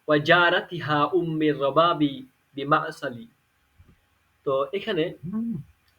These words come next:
Speaker 1: কবির যে আগ-, আগের সমস্ত প্রেমিকগুলো রয়েছিল, তাদের কথা স্মরণ করিয়ে এই লাইনটি আবৃত্তি করছেন। যে, "কাদা আবিকা।" কাদা আবিকা মানে হচ্ছে যেমন তোমার অভ্যাস, আচরণ।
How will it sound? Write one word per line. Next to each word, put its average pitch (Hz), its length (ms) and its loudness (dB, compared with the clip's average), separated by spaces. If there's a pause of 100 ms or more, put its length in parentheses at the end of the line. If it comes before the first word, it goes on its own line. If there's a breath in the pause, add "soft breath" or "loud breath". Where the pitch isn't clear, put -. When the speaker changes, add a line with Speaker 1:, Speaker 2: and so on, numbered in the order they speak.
Speaker 1:
কবির 165 280 -2
যে 143 140 0
আগ-, 147 320 0
আগের 143 240 -4
সমস্ত 135 440 -10
প্রেমিকগুলো 123 840 -10
রয়েছিল, 120 460 -6 (180)
তাদের 196 300 2
কথা 170 280 -4
স্মরণ 131 320 -8
করিয়ে 127 440 -4 (480 soft breath)
এই 131 220 -2
লাইনটি 123 420 -4
আবৃত্তি 123 420 -4
করছেন। 117 400 -14 (300)
যে, 165 100 -6
"কাদা 190 280 4
আবিকা।" 147 680 0
কাদা 151 240 2
আবিকা 208 440 -2
মানে 190 220 -4
হচ্ছে 185 360 -2 (220)
যেমন 170 360 -4 (100)
তোমার 131 220 0 (100)
অভ্যাস, - 920 -4 (520)
আচরণ। 139 500 2